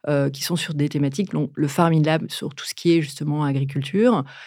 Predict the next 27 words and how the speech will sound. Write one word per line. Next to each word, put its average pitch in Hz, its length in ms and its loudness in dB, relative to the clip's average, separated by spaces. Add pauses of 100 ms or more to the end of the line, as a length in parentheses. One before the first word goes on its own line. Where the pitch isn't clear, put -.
(160)
Ils 151 180 0
ont 151 60 4
le 147 80 0
Food 190 240 2
InLab 185 320 6
sur - 140 -10
tout - 100 -16
ce - 80 -12
qui - 80 -6
est - 40 -6
thématique, 147 540 -4
euh, 127 300 -2
nourriture, 143 640 4
le, 165 120 4 (120)
le 147 120 0
Forest 190 460 4
InLab 156 320 0
sur 160 120 -8
la 143 100 -6
forêt, 156 320 -4
et 185 60 -6
cetera. 156 500 -4
Et - 80 -2
ce - 120 -8
sont 175 160 -2
des 156 140 6
lieux, 202 320 6